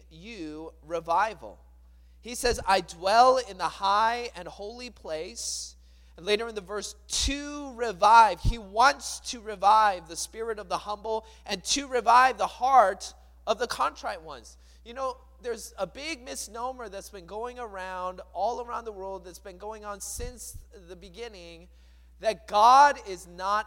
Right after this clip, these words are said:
a generous God, that God is stingy. That God's holding things back from you, but nothing could be farther from the truth. God wants to give you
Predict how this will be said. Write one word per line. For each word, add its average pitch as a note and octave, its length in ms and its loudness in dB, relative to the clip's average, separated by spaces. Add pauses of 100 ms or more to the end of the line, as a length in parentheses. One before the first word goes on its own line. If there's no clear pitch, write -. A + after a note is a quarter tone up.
a D#3+ 140 -14
generous D3 540 -14
God, G#2+ 340 -12
that A2+ 140 -18
God B2 200 -10
is A#2 80 -20
stingy. G2 520 -20 (1900)
That A3+ 140 0
God's C#4+ 280 12
holding D#4+ 540 0
things C#4+ 340 -12
back C4+ 360 2
from C4 200 -12
you, C4 340 -16
but G#3 140 -10
nothing C4 380 -6
could A3 140 -20
be G#3 100 -20
farther A3+ 360 -14
from F3 200 -20
the F3+ 80 -16
truth. - 440 -20 (1300)
God G3 260 2
wants A#3+ 320 -8
to - 80 -20
give B2+ 260 -20
you F#2 160 -20